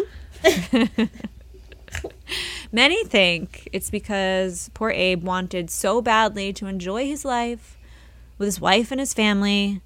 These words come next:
so he never truly left the house, and he wanted to kind of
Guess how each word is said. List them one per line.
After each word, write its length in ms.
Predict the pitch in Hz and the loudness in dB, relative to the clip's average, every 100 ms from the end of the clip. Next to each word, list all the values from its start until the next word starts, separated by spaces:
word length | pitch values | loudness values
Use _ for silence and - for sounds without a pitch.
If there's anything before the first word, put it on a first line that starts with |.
| - - - - | -16 -20 -20 -10
so 160 | - | -2
he 120 | 220 | 0
never 280 | 214 214 220 | 2 0 -2
truly 420 | 220 - 214 196 | -4 -4 -2 -2
left 220 | 190 180 - | -2 -4 -6
the 60 | |
house, 380 | 185 180 - - | -4 -4 -4 -8
and 80 | 170 | -6
he 80 | 170 | -6
wanted 300 | 175 170 175 | -6 -6 -8
to 140 | 190 | -10
kind 240 | - 180 | -10 -10
of 120 | 170 | -10